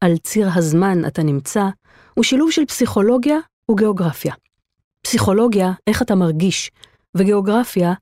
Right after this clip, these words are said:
על איזו גבעה בעיר אתה עומד. בוקר יום ד' הקודם, שבו שניים מתושבי העיר נטבחו בפיצוץ בעת שחיכו לאוטובוס, החזיר את ירושלים לאלפיים ושתיים. עוד לפני שהיום הרע הזה הגיע לצהריו,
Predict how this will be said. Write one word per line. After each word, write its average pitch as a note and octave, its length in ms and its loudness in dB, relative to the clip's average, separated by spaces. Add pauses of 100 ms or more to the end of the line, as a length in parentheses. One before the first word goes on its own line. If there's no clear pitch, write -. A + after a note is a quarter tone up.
(300)
על G3+ 160 2
איזו C4+ 300 2
גבעה G3 340 2
בעיר E3+ 420 0 (120)
אתה F#3 160 -2
עומד. D#3 320 0 (1300)
בוקר C4 240 0
יום B3 240 4
ד' F#3+ 320 0
הקודם, C#3 420 -2 (500)
שבו G3+ 260 0
שניים A3+ 440 0
מתושבי G3 420 -2
העיר G3+ 340 0
נטבחו F#3+ 720 0
בפיצוץ F3 680 -4
בעת F3 180 0
שחיכו F#3 360 -2
לאוטובוס, F3+ 640 -2 (380)
החזיר G#3+ 320 2
את D4+ 100 -2
ירושלים G#3 580 0
לאלפיים F#3+ 440 0
ושתיים. D#3 460 -4 (1040)
עוד A3+ 140 2
לפני B3 460 2
שהיום G#3 440 2
הרע F3+ 280 2
הזה F#3+ 200 0
הגיע E3+ 300 2
לצהריו, E3+ 680 0